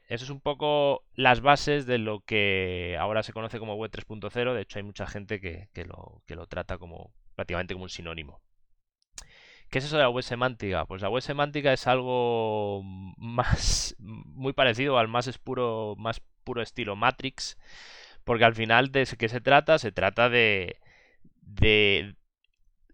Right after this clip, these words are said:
un sitio, un internet, donde la inteligencia artificial llegará a tal nivel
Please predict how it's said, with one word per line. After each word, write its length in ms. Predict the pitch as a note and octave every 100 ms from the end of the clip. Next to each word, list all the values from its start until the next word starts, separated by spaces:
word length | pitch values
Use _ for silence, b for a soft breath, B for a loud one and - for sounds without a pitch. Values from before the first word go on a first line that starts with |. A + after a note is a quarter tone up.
| _
un 240 | - D#3+ D#3+
sitio, 480 | - D#3+ C#3+ B2+ A#2+
un 160 | C#3+
internet, 640 | D3+ C#3 C#3 B2 C#3+ E3 F3+
donde 600 | C3 A#2+ A2 A2 G#2+ G#2
la 80 | A2
inteligencia 560 | G#2+ A2 G#2+ C3 D#3
artificial 880 | C3+ C#3 C3+ A#2+ - B2+ A2 F#2+ G2
llegará 460 | G2+ F#2+ G2 F#2 F#2+
a 80 |
tal 200 | - B2
nivel 460 | C3 A2+ B2+ F#3+ A3